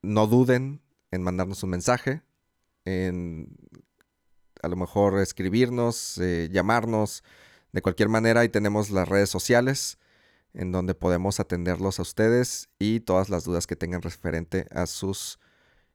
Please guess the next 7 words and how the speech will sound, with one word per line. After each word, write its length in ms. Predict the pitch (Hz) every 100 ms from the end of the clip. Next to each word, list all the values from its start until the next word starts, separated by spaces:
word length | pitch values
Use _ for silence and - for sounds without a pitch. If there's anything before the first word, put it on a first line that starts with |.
| _ _ _ _ _ _ _
mascotas. 880 | 92 71 - - - - - - - _ 160 _ _ _ -
Así 200 | 87 82
es 100 | -
que, 360 | - 95 92 - _ _ _ _ _ _ _ _
bienvenidos. 880 | 92 85 87 113 127 135 - - - -
Esto 400 | 90 - 90 87
es 500 | 87 - - -